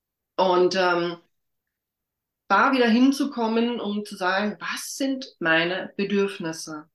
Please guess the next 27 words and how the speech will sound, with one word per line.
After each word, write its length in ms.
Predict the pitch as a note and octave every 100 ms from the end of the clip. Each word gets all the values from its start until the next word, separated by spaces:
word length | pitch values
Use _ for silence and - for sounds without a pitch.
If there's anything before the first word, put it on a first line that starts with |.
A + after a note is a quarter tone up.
| -
Wie 340 | A3 C#4 D4
kann 260 | - G3 G#3
ich 280 | D#4 - -
sie 120 | B3
mir 160 | A#3 A3+
erfüllen?" 760 | G3+ - A#3+ G#3 D#3+ D#3 D#3+ - - -
Und 140 | E3+
wenn 160 | F#3+ G#3
ich, 240 | G#3 -
wie 100 | G3+
gesagt, 360 | G3+ A#3 A#3 -
einem 280 | E3+ F3 E3+
Kind 460 | - A#3+ B3+ - _
etwas 340 | G3 F3+ F3+
sage, 360 | E3+ E3 G#3+ G#3+
und 100 | F#3
es 120 | -
ist 300 | F3+ - -
wurscht, 240 | F#3 G3 -
ob's 260 | - -
das 140 | - F3
eigene 300 | D3+ E3+ G3
oder 100 | F#3
das 180 | E3+ -
Bonuskind 720 | F3 A#3 B3+ - C4 B3 -
ist, 340 | B3 B3+ - _ _ _ _ _ _ -
ähm, 520 | F#3+ G3 G3+ G3+ G#3